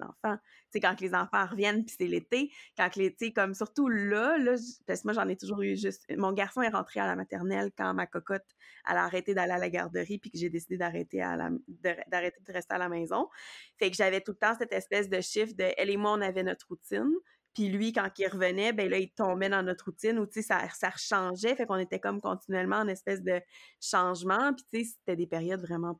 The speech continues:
pas faciles aussi, là. Tu sais, c'est, ça, ça l'amène des dynamiques. Puis là, tu vois, c'est ma première année où est-ce que là, ma, ma cocotte est en maternelle quatre ans.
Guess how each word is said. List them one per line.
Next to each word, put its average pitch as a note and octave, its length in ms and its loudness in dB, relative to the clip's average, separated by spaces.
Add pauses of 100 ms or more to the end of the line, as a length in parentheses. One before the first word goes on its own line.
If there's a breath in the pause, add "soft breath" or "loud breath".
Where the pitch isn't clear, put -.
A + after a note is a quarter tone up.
pas E3+ 120 -4
faciles F3 560 -10
aussi, A3+ 420 -8
là. E3+ 160 -4 (100)
Tu G#3 120 -6
sais, - 120 -12
c'est, D#3 260 -2 (360 soft breath)
ça, D#3+ 640 0 (380)
ça E3+ 100 2
l'amène F3+ 260 2
des F3+ 120 2
dynamiques. F3+ 480 0
Puis G3 100 -6
là, F#3+ 180 4
tu - 120 -12
vois, G3 120 0
c'est G3 120 -4
ma E3+ 100 2
première F3+ 380 -2
année F3+ 240 0
où G3 40 0
est-ce F3+ 140 -4
que F3+ 60 -2
là, F3+ 120 0
ma, E3+ 220 -2
ma E3 140 -4
cocotte E3 320 -6
est F#3 120 -8
en D#3+ 100 -2
maternelle D#3+ 420 -4
quatre - 320 -8
ans. A#3+ 240 0